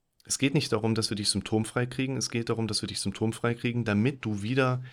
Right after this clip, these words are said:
ein cooles Leben hast, damit du wieder ein Leben erschaffen kannst, was du magst, weil das macht dich immer wieder auch glücklich und zufrieden in deinem Leben.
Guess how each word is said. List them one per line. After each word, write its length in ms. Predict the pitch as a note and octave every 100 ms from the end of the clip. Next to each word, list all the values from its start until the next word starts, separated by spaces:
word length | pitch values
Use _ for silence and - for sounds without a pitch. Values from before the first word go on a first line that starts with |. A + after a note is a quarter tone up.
| - _ _ _ -
ein 220 | A2 G#2
cooles 420 | - C3+ B2 -
Leben 340 | B2+ F#3 A#2+
hast, 280 | D#2+ D2 -
damit 240 | G2+ B2 A#2
du 80 |
wieder 200 | A2+ A#2+
ein 140 | G#2+ G#2
Leben 340 | G#2 B2+ D3
erschaffen 460 | G#2 G2+ A#2 - A#2+
kannst, 300 | A#2 A#2 A2
was 140 | G2+
du 80 | A2
magst, 420 | G#2 A#2+ B2+ -
weil 100 | G#2
das 220 | A2 -
macht 200 | A2+ G#2+
dich 140 | G#2 A#2
immer 220 | A#2 G#2
wieder 180 | G2+ F#2+
auch 80 | -
glücklich 340 | B2 B2+ G2+
und 60 | G2+
zufrieden 440 | G2+ - C3 B2+
in 100 | E2
deinem 260 | D#2 D2 D2
Leben. 300 | C#2+ D2